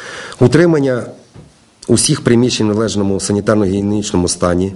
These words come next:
перегляд графіку вологого генерального прибирання, організація відповідного догляду за хворими, що перебувають на стаціонарному лікуванні.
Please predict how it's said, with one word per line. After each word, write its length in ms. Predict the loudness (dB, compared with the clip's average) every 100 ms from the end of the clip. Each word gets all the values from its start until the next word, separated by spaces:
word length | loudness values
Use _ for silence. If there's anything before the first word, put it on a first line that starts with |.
| -2
перегляд 440 | 0 2 2 0 0
графіку 420 | -2 -2 -2 0
вологого 400 | 0 0 0 -2
генерального 840 | -2 -2 -2 -2 -2 -2 -2 -4 -10 -20 _ _
прибирання, 680 | -2 0 0 0 -2 -4 -6 -16 -20 -6 2
організація 640 | 4 4 2 -2 -2 -2
відповідного 520 | -2 2 2 2 0
догляду 440 | 0 -2 0 -2 -2
за 120 | -2
хворими, 440 | 0 2 2 -2
що 160 | -4 -4
перебувають 580 | 0 0 0 0 0 -2
на 80 |
стаціонарному 760 | -2 0 0 2 0 0 -2 -2
лікуванні. 640 | -4 0 0 2 0 -4